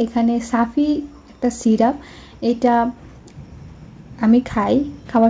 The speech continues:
শুরু করেছি। এটা খুবই তিতা। আর তোমরা আমার আগের ভিডিওতে দেখেছো আমি নিম ঝোল খেয়েছিলাম, সেম নিম, নিম ঝোল যেরকম তিতা এই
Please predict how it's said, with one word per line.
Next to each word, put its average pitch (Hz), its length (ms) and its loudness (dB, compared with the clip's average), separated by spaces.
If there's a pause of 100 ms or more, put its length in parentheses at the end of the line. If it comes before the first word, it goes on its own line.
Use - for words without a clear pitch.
শুরু 226 180 4 (100)
করেছি। 208 340 -2
এটা 240 100 0 (120)
খুবই 254 220 2 (100)
তিতা। 254 300 0 (600)
আর 220 60 -6 (100)
তোমরা 247 280 4 (440)
আমার 226 160 2 (140)
আগের 247 300 6
ভিডিওতে 277 440 2
দেখেছো 277 360 -2
আমি 285 100 4 (100)
নিম 240 220 4
ঝোল 269 240 6
খেয়েছিলাম, 226 500 -2 (260)
সেম 247 240 2 (200)
নিম, 202 160 0 (260)
নিম 240 140 8 (120)
ঝোল 294 220 2
যেরকম 269 340 2 (120)
তিতা 269 220 -2 (120)
এই 254 140 2